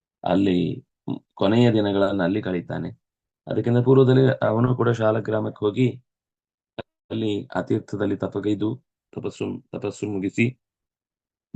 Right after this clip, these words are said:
ದೇಹವನ್ನ ತ್ಯಾಗ ಮಾಡ್ತಾನೆ ಅನ್ನುವ ಸಂಗತಿಯನ್ನ ನಾವು ಹಿಂದೆ ನೋಡಿದ್ವಿ.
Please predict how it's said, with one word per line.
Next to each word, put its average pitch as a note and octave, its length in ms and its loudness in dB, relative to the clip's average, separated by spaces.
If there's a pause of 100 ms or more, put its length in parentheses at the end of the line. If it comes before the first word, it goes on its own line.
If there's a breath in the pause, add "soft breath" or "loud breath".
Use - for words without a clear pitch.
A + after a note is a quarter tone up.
ದೇಹವನ್ನ G#2+ 520 2
ತ್ಯಾಗ G2+ 300 0
ಮಾಡ್ತಾನೆ F#2 800 -4
ಅನ್ನುವ G2 220 -2
ಸಂಗತಿಯನ್ನ F#2+ 600 -4
ನಾವು F#2 400 -4
ಹಿಂದೆ G2 680 -2 (160)
ನೋಡಿದ್ವಿ. G#2 520 -2